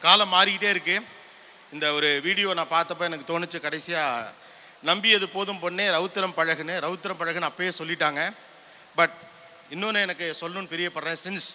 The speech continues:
இந்த generation, அடுத்து இந்த ஜென-, அடுத்து இந்த தலைமுறை வழிநடத்த போகிறவர்கள் நீங்க தான். இயல்புல மூணு விஷயங்களை எப்போதுமே கவனமா இருங்க. ஒரு ஆணின் மிக முக்கியமான நோக்கம் என்பது ஒரு பெண்ணின் பாதுகாப்பை உறுதி செய்வது தான்.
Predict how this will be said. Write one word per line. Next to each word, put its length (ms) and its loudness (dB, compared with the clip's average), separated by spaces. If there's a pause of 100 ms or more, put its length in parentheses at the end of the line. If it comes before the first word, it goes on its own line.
(680)
இந்த 280 2
generation, 480 0
அடுத்து 380 -2
இந்த 280 -6
ஜென-, 220 -10
அடுத்து 560 0
இந்த 140 -4
தலைமுறை 560 2 (920)
வழிநடத்த 420 2
போகிறவர்கள் 440 -6
நீங்க 240 -2
தான். 240 4 (1040)
இயல்புல 540 4
மூணு 240 -6
விஷயங்களை 440 -2
எப்போதுமே 280 -4
கவனமா 340 0
இருங்க. 340 0 (800)
ஒரு 180 0
ஆணின் 320 4
மிக 160 -4
முக்கியமான 460 -2
நோக்கம் 300 -4
என்பது 480 -2
ஒரு 200 -2
பெண்ணின் 340 -2
பாதுகாப்பை 500 2
உறுதி 300 -6
செய்வது 360 -4
தான். 180 4